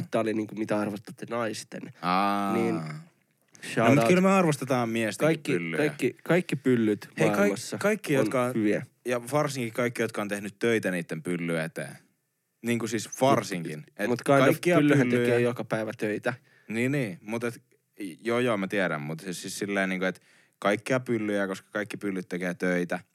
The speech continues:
Speaker 2: Ne päästää ulos itsestään kaikkea vitun epä-, epä-olen-, olennaista, mutta yleisesti ottaen me arvostetaan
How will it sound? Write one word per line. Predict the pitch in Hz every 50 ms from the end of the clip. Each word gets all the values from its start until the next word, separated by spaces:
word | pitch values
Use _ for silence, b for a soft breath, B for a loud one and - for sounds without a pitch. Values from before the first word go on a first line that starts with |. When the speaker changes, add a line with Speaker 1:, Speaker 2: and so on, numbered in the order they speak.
| _ _ -
Speaker 2:
Ne | 98 92 90 - _ _ _ _ _ _ _ _ _ _ _ _
päästää | - 98 95 92 87 - - 98 90 90
ulos | 92 92 92 90 87 -
itsestään | 92 87 - 85 82 - - 92 85 85 87
kaikkea | 82 87 90 90 - - 90 90 85
vitun | 87 92 - 95 87 90
epä-, | 90 87 - 87 85 - _ _ _ -
epä-olen-, | - 95 90 92 87 82 76 _ _ _ _ _ _ _ _ _ _ _ _ _ - 98 92 92 90 87 82 _ -
olennaista, | 92 95 95 87 85 85 85 82 80 85 80 - - 85
mutta | 87 92 - - - 92 87 b b b b b b b b b b b b b b b b b b b b b b b b -
yleisesti | 104 120 123 123 117 113 117 107 104 - 110
ottaen | 107 107 107 - _ - 98 92 87 82 78 78 - - -
me | 95 90
arvostetaan | 87 101 104 101 92 92 90 - 85 82 - 87 87 85 85 82 82